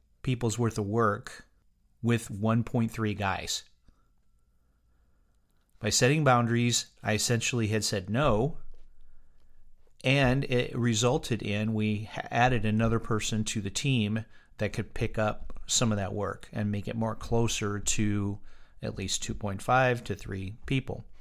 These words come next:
So did I come right out and say, "No, we're not doing that"? No, but it, it's, it's a negotiation. It's,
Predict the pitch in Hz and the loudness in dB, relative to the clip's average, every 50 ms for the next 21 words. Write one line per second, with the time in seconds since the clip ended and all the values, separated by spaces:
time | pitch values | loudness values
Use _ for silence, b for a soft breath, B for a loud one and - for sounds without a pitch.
0 | b b b b b b b b b b b b b b b b b b b b | b b b b b b b b b b b b b b b b b b b b
1 | b b b - - - _ _ - - - - - - - - _ _ _ _ | b b b -20 -20 -20 _ _ -20 -20 -20 -20 -20 -20 -20 -20 _ _ _ _
2 | _ _ - - _ - - 120 113 117 120 120 117 117 - 160 160 165 151 143 | _ _ -20 -20 _ -4 0 2 4 4 6 6 4 4 4 4 6 6 6 6
3 | 139 139 135 139 135 - 120 120 113 - - 110 110 101 104 117 139 151 123 104 | 8 8 8 8 8 6 4 2 2 2 2 2 2 2 4 6 6 6 6 6
4 | 104 113 127 143 127 104 98 110 135 160 143 104 98 95 98 107 131 - - - | 4 6 6 6 6 4 4 2 4 4 4 4 2 2 2 2 0 0 -2 -6
5 | - - - - - - _ - - - 131 143 139 110 98 98 104 117 117 123 | -16 -20 -20 -20 -20 -20 _ -20 -8 -2 2 2 4 4 2 2 2 2 0 0
6 | - - - - - 127 - - - - - - - - 131 117 120 113 107 120 | -2 -8 -6 -2 -2 0 0 0 0 0 -2 -2 -2 0 2 2 2 2 2 4
7 | 120 127 - - - 110 107 113 127 131 - - 92 92 98 - 113 110 104 - | 4 4 4 2 2 2 2 2 2 0 0 -2 -4 -4 -4 -4 -4 -2 -2 0
8 | - B | -2 B